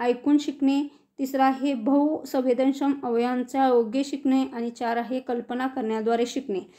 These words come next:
तर याचा करेक्ट आन्सर आहे ते म्हणजे ऑप्शन नंबर तीन, बहुसंवेदनक्षम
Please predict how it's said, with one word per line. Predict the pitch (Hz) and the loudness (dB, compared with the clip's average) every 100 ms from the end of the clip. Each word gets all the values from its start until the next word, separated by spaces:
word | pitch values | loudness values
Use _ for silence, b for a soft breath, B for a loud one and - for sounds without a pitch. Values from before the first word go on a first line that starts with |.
| b b 269 | b b -4
तर | |
याचा | 277 277 277 | -2 -2 -4
करेक्ट | 269 269 277 269 | 0 0 0 -2
आन्सर | 285 277 247 | 0 0 -2
आहे | 240 262 | 0 -2
ते | 269 262 | -2 -2
म्हणजे | 247 247 233 | -2 -2 0
ऑप्शन | 233 226 240 | 0 -2 -6
नंबर | 233 240 240 262 - - _ - | -4 -2 2 2 2 -6 _ -2
तीन, | 269 302 320 | 4 4 2
बहुसंवेदनक्षम | 220 254 311 339 254 233 233 240 247 269 269 | 2 4 4 2 0 0 0 0 -2 -2 -4